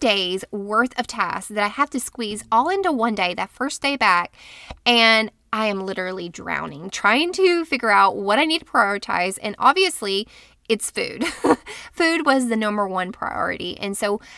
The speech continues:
I, what I did is I had the kids do a little bit of schoolwork, things that they could do independently, while I did our meal plan, and I, it is just something I had to do. I had to get the plan done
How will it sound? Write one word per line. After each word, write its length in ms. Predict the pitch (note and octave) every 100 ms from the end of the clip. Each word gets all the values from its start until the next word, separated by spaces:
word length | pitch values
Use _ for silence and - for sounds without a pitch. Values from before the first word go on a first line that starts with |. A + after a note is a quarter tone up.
| -
I, 280 | - A#3 -
what 220 | A3 A#3+
I 60 | C4+
did 300 | C4 A3+ G#3+
is 320 | - G3+ G3 -
I 180 | G3+
had 420 | G3+ G#3 G3 F#3+ G3
the 80 | G3
kids 440 | - G#3+ F#3 F#3+ -
do 360 | G3 G3+ F#3+ F#3 -
a 80 | F#3+
little 260 | G3+ F#3+
bit 120 | A#3
of 60 | D4
schoolwork, 520 | - G3 F#3+ F3+ G3 - _ _
things 300 | - G#3 G#3+
that 100 | G#3+
they 80 | G#3
could 140 | - G3+
do 180 | F#3
independently, 760 | F3+ F#3+ F#3+ - F#3 - B3+ D#4+ - - -
while 600 | G#3 G3+ G3 G3 A#3 B3+ -
I 500 | G#3 F#3+ F#3 G3 A3
did 320 | F#3+ F#3 F#3 -
our 120 | A#3
meal 160 | D#4
plan, 460 | G#4+ A#3 F3 E3 A3+ -
and 520 | G3 F#3+ F#3+ F#3+ G3 - -
I, 140 | F#3+ - _
it 140 | - G#3+
is 140 | G#3+
just 160 | A3 G#3
something 280 | G3+ G3+ G3
I 60 | G3
had 380 | F#3 G3+ F#3+ G#3
to 80 |
do. 160 | - G3
I 40 |
had 180 | F#3 G#3+
to 60 | C4
get 120 | C4+
the 80 | C4
plan 340 | - A#3+ A#3
done 260 | A3 G#3